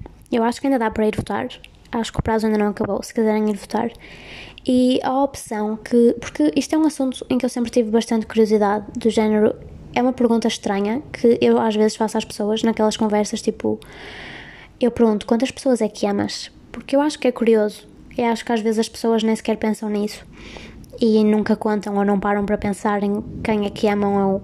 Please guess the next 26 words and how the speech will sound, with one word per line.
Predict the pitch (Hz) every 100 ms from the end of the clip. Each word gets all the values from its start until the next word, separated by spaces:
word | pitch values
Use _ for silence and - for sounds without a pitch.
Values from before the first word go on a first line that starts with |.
| - -
quem | 214 202
é | 202
que | - - - - -
amam | 226 214 208 202
ou | 190
quem | 208 202
é |
que | -
só | 208
adoram | 202 196 202 190 190
ou | 196
quantas | 208 202 208
pessoas | - 202 196
é |
que | 196 202
amam. | 196 196 190 - - -
Não | 233 220 233
estamos | - 226 220
a | 220
falar | 214 202
de | -
família, | 202 208 254
a |
família | 247 220 208 202
não | 202 254
conta. | - - -